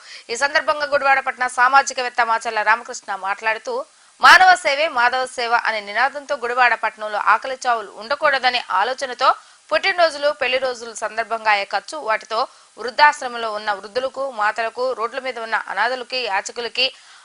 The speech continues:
ఆహారం అందజేసినట్లయితే వారి ఆశీర్వాదంతో పాటు భగవంతుని ఆశీస్సులు కూడా ఉంటాయని తెలిపారు.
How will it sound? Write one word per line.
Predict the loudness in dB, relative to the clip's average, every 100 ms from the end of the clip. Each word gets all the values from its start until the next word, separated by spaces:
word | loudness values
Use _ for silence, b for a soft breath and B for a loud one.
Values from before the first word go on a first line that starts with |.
| 10
ఆహారం | 10 12 10 8
అందజేసినట్లయితే | 2 0 -2 -4 -6 -6 -2 -2
వారి | 2 0 4
ఆశీర్వాదంతో | 4 4 2 0 -2 -2 -10
పాటు | -4 -4 -4
భగవంతుని | -6 -6 -6 -4 0
ఆశీస్సులు | 2 2 -2 -16
కూడా | -8 -8
ఉంటాయని | -8 0 0 0 -4 -8 _
తెలిపారు. | -20 -16 -16